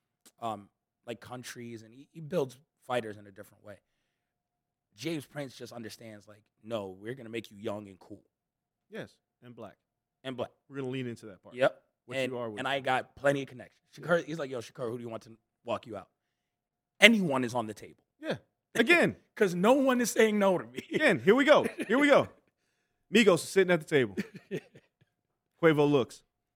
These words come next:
Speaker 2: "Hello, James." <laughs> "Yes. This is Quavo." "Uh-huh. You need what?" "Well, I was get-,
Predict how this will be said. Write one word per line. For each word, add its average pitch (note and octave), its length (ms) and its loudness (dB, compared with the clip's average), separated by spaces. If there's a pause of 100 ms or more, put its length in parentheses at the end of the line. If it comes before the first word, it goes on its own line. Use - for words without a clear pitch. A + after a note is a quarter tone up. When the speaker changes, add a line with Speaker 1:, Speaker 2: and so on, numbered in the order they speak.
(1200)
Speaker 2:
"Hello, D#3+ 220 4
James." C3+ 400 -2 (260)
<laughs> - 720 -12
"Yes. C#3+ 340 2 (800)
This C3 140 -16
is D#3+ 80 -12
Quavo." B2+ 360 -2 (600)
"Uh-huh. A#2 180 -18 (1000)
You B2+ 80 -12
need C#3 100 -4
what?" D3+ 220 -6 (460)
"Well, D3 220 -2
I D3+ 100 -2
was D3 120 -2
get-, E3 140 -12